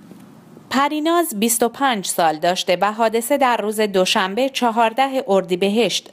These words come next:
رخ داده است. هتل تارا هتلی معروف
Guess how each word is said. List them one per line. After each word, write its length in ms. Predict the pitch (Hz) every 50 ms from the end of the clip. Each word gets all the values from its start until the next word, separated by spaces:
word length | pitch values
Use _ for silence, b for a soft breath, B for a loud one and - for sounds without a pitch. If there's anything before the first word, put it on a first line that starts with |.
| - 170
رخ 260 | 165 170 165 - - -
داده 240 | 170 156 147 151
است. 360 | 143 143 151 170 - - - - _ B B B B B B B B
هتل 300 | 254 269 262 285 294 294
تارا 380 | 285 - 294 294 302 320 349 330 294
هتلی 360 | 269 254 262 277 269 254 262
معروف 600 | 254 247 220 190 170 160 175 220 254 269 -